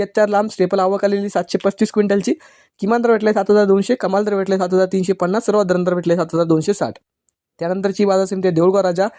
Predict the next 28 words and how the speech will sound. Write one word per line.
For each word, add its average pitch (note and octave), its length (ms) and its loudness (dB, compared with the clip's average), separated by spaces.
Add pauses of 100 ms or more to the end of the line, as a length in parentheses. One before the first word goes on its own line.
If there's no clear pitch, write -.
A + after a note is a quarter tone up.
(420)
जात F3 160 2
आहे G#3 180 0
लोकल, F#3+ 260 0
आवक G3 240 -2
आलेली G3+ 240 -2
सातशे E3 320 -2
क्विंटलची, F#3+ 440 0 (420)
किमान A3+ 240 2
दर A3+ 120 2
भेटला G#3 220 2
सात G3 140 0
हजार G3 180 2
एकशे F#3+ 220 0
पन्नास, F#3 360 -2
कमाल F#3 300 -2
दर G3+ 100 2
भेटला F#3 220 2
सात F3+ 160 -2
हजार F#3 140 2
चारशे F3 300 -2
चाळीस, F3+ 300 0
सर्वात F#3+ 220 0
दर F3 320 0
भेटले E3 220 2
सात D#3+ 100 -2
हजार D#3+ 260 2
तीनशे D#3 220 0
पन्नास. C3 460 -6